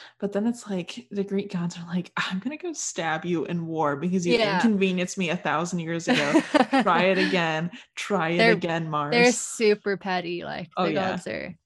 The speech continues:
Speaker 2: the most petty.
Speaker 1: I think it's kind of fun because it's, like, just adding, like, Greek and Roman gods adds, like, a layer of pettiness that you don't need in any character development,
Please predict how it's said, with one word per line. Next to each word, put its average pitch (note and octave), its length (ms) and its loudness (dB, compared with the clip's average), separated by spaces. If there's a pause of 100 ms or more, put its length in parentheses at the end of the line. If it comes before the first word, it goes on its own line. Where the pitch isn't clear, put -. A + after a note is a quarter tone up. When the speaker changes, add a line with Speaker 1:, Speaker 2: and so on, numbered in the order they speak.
Speaker 2:
the F3+ 40 -10
most - 220 -12
petty. F#3 300 -14 (360)
Speaker 1:
I F#3+ 60 -6
think G#3+ 160 -2
it's D4 140 -8
kind A3 240 -2
of F#3+ 80 -4
fun F#3 400 -6
because G3 280 -2
it's, G3+ 180 -10
like, F#3 220 -6 (300)
just - 380 -4
adding, F#3 540 -2 (100)
like, D#3 360 -8 (120)
Greek E3+ 300 -6
and E3+ 100 -4
Roman D#3 340 -4
gods D#3 500 -2
adds, D#3 320 -2
like, F#3+ 140 -2
a F#3+ 60 -2
layer E3+ 480 -2
of E3+ 120 -2
pettiness F3 640 -6 (280)
that D#3 100 0
you F#3+ 140 0
don't F3 320 0
need F#3+ 180 2
in F#3 100 0
any E3 260 -2
character F3 460 -4
development, G#3 600 -2